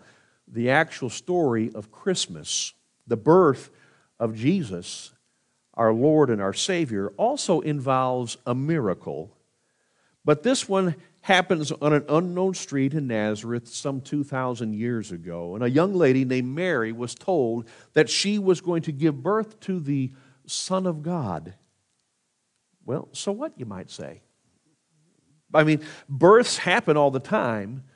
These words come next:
but this one was slightly a little bit different. You see, Mary was a virgin. And let me ask you, do you really believe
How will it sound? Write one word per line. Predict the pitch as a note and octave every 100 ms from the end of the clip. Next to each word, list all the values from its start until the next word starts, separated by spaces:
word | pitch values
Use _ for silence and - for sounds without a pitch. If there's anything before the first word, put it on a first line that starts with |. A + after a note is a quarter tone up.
| _ _
but | G3 F#3
this | C#4 -
one | D#4
was | G#3 -
slightly | - G#3 A#3+ - G3+
a |
little | F#3 G#3 F3+
bit | E3+ C3 B2+
different. | F3+ - G2+ F2+ E2 - _ _ _ - -
You | G3+
see, | - G#3 - - - - _ _ _
Mary | E3+ F#3+ G#3+ C#4+ D#4
was | A3 F#3+ F3 D#3 -
a | E3
virgin. | F3+ A#3+ G3+ A2 D#2 E2 _ _ _ _ _ _ _ -
And | D#3+ B3
let | D4+
me | C#4+ A3
ask | F#3 -
you, | C#3
do | C3+
you | F#3
really | G3+ E4+ F#4+
believe | A3 F#3+ G3+